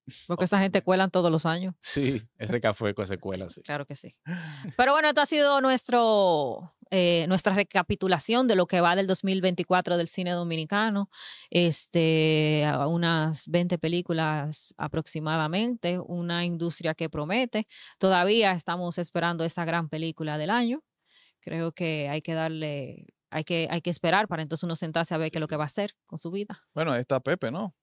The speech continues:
Speaker 1: Sí,
Speaker 2: Sí.
Speaker 1: pero Pepe no viene por ahora por aquí.
Speaker 2: Y si salieron veinte en la primera etapa, puede que salgan veinte más. Es decir, que debe haber algo que,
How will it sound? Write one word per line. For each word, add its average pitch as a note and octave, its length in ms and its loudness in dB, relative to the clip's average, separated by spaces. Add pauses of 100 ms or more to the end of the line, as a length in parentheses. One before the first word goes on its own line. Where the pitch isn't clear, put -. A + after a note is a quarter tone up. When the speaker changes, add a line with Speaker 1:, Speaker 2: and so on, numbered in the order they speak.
(160)
Speaker 1:
Sí, - 400 -12
Speaker 2:
Sí. C3+ 200 -8
Speaker 1:
pero D#3+ 160 -4
Pepe E3 240 -4
no F#3 100 -2
viene F3 200 -4
por E3+ 160 -6
ahora C#3+ 340 -6
por A#2 140 -12
aquí. B2 240 -10
Speaker 2:
Y C3+ 60 -4
si B2+ 120 -6
salieron G#2+ 420 0
veinte C3 300 -2
en B2+ 80 2
la A#2 100 4
primera A2+ 340 0
etapa, A#2+ 340 -2
puede G#2+ 260 -2
que G#2 80 0
salgan G#2 340 -2
veinte G2+ 280 -4
más. A#2+ 220 -6
Es A2+ 80 -6
decir, G#2 220 -10
que G#2+ 180 -14 (180)
debe A#2+ 300 -2
haber A2 200 4
algo A#2 280 2
que, G2 340 -8